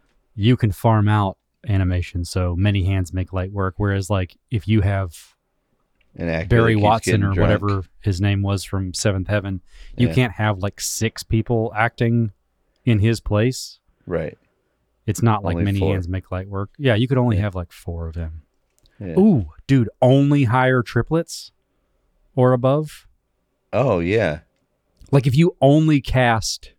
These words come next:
Speaker 1: triplets or above in your roles.
Speaker 2: And that, I feel like that's a demographic that's really underrepresented in Hollywood.
Speaker 1: That's true.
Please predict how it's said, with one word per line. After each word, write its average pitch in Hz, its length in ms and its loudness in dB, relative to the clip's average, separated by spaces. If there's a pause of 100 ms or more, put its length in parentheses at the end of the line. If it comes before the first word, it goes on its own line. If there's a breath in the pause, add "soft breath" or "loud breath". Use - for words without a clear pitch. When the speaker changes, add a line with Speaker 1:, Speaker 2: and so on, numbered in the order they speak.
(840)
Speaker 1:
triplets 120 500 0
or 104 100 0
above 90 460 -4
in 98 140 -6
your 87 160 -6
roles. 87 560 -12 (1080)
Speaker 2:
And 123 160 2
that, 139 220 4
I 139 80 2
feel 180 240 0
like 165 240 0
that's 113 320 4
a 117 80 -4
demographic 92 840 0
that's 82 440 -6 (800)
really 98 300 2
underrepresented 87 2250 -4
in 78 360 -8 (1080)
Hollywood. 78 600 -2 (540)
Speaker 1:
That's 113 180 -2
true. 190 380 0